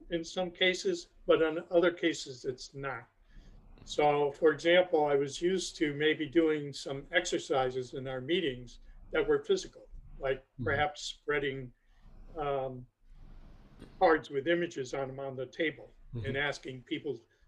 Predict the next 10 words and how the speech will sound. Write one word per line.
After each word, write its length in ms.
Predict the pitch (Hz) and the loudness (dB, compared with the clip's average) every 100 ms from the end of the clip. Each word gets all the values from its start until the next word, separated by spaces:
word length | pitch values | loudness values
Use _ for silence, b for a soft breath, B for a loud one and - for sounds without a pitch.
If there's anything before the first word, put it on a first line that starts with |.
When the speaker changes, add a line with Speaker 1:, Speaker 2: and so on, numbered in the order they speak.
| - - - - | -20 -20 -20 -20
Speaker 1:
to 120 | - | -8
select 460 | 151 - 160 165 160 | -8 0 4 4 2
an 120 | 139 | -6
image 320 | 143 131 113 127 | -6 -10 -10 -14
and 180 | 123 120 | -14 -10
tell 140 | 147 | -10
me 120 | 131 127 | -8 -6
what 160 | 139 | -6
it 140 | 127 135 | -6 -8
means 360 | 151 143 127 | -10 -10 -14